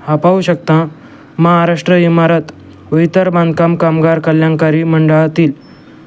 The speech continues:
नोंदीत सक्रिय जीवित बांधकाम कामगारांना अत्यावश्यक संच, इसेन्शियल किट पुरवणे या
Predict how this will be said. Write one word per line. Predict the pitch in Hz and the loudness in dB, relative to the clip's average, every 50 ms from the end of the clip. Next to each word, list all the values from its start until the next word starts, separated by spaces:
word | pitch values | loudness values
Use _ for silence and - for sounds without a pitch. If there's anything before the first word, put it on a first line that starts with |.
| - - - | -14 -6 -2
नोंदीत | 160 165 170 170 170 180 185 180 180 - - - - - | 0 2 2 4 4 2 2 0 -2 -6 -18 -20 -20 -14
सक्रिय | - - 170 165 156 - 175 180 180 180 | -8 -4 -4 -4 -2 0 2 2 2 2
जीवित | 160 151 170 165 165 160 156 - - - - - - - - | 2 2 2 2 2 0 -2 -6 -14 -20 -20 -20 -16 -6 -2
बांधकाम | 156 160 165 165 156 - 175 180 180 185 156 - | 0 0 0 0 0 0 0 0 0 -2 -4 -4
कामगारांना | - 156 160 160 156 165 165 165 165 165 156 147 135 - - - - - - - - - - - - | -4 -2 0 2 2 0 0 0 0 0 0 0 -2 -4 -12 -20 -20 -20 -20 -20 -20 -20 -14 -6 -6
अत्यावश्यक | 160 156 - 180 180 180 175 175 190 185 185 | -6 -4 -2 0 0 0 0 0 -2 -2 -2
संच, | - 180 175 165 147 160 170 170 175 170 - | 0 0 0 0 0 0 0 0 -2 -4 -4
इसेन्शियल | - 156 151 - 180 175 175 175 185 185 180 170 151 | -6 -6 -2 0 0 0 2 2 2 0 0 0 0
किट | - 170 165 - - - - | -2 -2 -2 -2 -8 -12 -6
पुरवणे | - 165 165 165 165 165 165 165 165 | -2 0 0 0 2 2 2 2 2
या | 170 165 170 | 2 2 0